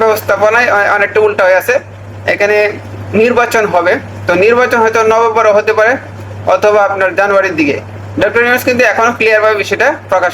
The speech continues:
করে নাই। তো নির্বাচন যদি হয়ে যায় নভেম্বর ডিসেম্বরের দিকে, তাহলে আশা করা যায় বাংলাদেশিদের জন্য ভিসা কার্যক্রম জানুয়ারির দিকে চালু হয়ে যাবে। তো সম্পূর্ণ বিষয়টা কিন্তু এখন নির্বাচনের উপর নির্ভর করতেছে।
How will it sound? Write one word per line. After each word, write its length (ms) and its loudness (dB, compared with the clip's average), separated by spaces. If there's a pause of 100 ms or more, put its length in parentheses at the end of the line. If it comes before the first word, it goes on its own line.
করে 160 2
নাই। 80 -2 (520)
তো 60 2 (120)
নির্বাচন 340 2 (100)
যদি 200 0
হয়ে 220 2
যায় 200 2
নভেম্বর 380 2
ডিসেম্বরের 440 0
দিকে, 160 0 (600)
তাহলে 220 0 (100)
আশা 180 -2
করা 160 2
যায় 100 0 (100)
বাংলাদেশিদের 600 0
জন্য 160 0 (640)
ভিসা 280 0
কার্যক্রম 360 -2 (120)
জানুয়ারির 480 2
দিকে 140 0 (100)
চালু 200 0
হয়ে 140 -4
যাবে। 160 -6 (480)
তো 140 -6
সম্পূর্ণ 260 -2 (120)
বিষয়টা 260 0
কিন্তু 180 2 (680)
এখন 160 2 (120)
নির্বাচনের 380 2
উপর 160 -4
নির্ভর 260 0
করতেছে। 320 0